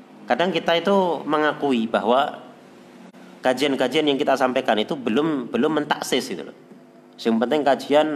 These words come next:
ada kitab bagus, kaji gitu. Kita akui itu. Saya juga seperti itu ya. Ya, kadang ada permintaan, "Ustadz, ngaji kitab ini." Ya sudah gitu. Jadi akhirnya yang menentukan itu siapa? Ya jamaahnya, bukan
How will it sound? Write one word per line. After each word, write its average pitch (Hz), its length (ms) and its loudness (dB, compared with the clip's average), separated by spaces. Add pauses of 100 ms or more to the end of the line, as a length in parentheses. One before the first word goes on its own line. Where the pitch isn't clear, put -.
ada 110 160 -4
kitab 123 320 -2
bagus, 147 240 -2
kaji 92 480 -4
gitu. - 40 -16 (600)
Kita 165 240 -2
akui 135 240 0
itu. 78 240 -10
Saya 135 160 -4
juga 131 240 -2
seperti - 400 -8
itu - 80 -14
ya. - 220 -18 (720)
Ya, - 60 -20 (100)
kadang 131 320 0
ada 123 80 0
permintaan, 117 880 0 (160)
"Ustadz, 120 400 -2
ngaji 101 400 -6
kitab 101 240 0
ini." 98 240 -6 (480)
Ya 98 240 2
sudah 82 400 -2
gitu. - 240 -16 (720)
Jadi - 160 -2
akhirnya 202 400 4
yang 190 160 2
menentukan 175 400 0
itu 156 160 0
siapa? 139 480 2 (800)
Ya 92 200 0
jamaahnya, 196 800 2
bukan 160 600 0